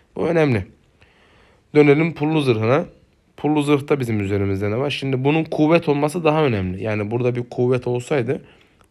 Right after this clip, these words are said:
daha fazla atak olurdu. Ama önemli ama etkili değil. Niçin? Savunma olması lazım. Tamamen kullandığınız karakterleri atak üzerine gitmemelisiniz. Savunmanızı da,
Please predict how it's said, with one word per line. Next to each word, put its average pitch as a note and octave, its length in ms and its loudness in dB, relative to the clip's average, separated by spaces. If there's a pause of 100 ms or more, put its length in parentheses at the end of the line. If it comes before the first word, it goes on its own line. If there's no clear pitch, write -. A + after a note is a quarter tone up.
daha C3 240 2
fazla G2 480 -8
atak G2+ 300 -10
olurdu. - 340 -14
Ama C#3+ 300 4 (1000)
önemli D3+ 720 4 (420)
ama D3 200 6
etkili C#3 460 0
değil. G2+ 140 0
Niçin? D#3+ 500 -2 (100)
Savunma B2+ 600 2
olması A2 440 2
lazım. F2+ 320 -12
Tamamen D3 600 -2 (420)
kullandığınız B2+ 640 0
karakterleri A#2 840 -2 (460)
atak B2+ 300 -10
üzerine A2+ 380 -2
gitmemelisiniz. F#2+ 840 -12 (380)
Savunmanızı B2+ 760 0
da, G#2+ 220 -2